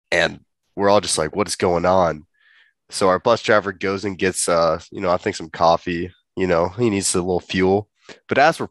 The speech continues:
pulling out, we, uh, we scraped the side of a, a truck and, and it w-, the woke a whole bus up. Everybody was like, "What the hell just happened?"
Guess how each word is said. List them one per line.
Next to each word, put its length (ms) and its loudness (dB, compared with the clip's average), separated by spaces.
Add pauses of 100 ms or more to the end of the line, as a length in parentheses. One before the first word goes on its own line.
pulling 400 4
out, 380 4 (580)
we, 240 2
uh, 220 4
we 120 -8
scraped 640 -2
the 120 0
side 440 2
of 140 -4
a, 100 -6 (140)
a 80 -6
truck 640 -2 (260)
and, 320 0 (140)
and 220 0 (380)
it 80 4
w-, 280 0
the 160 -8
woke 420 0 (280)
a 100 4
whole 340 2
bus 380 2
up. 240 4 (520)
Everybody 440 0
was 160 -8
like, 140 -6 (100)
"What 260 2
the 120 2
hell 240 2
just 220 -10
happened?" 580 -2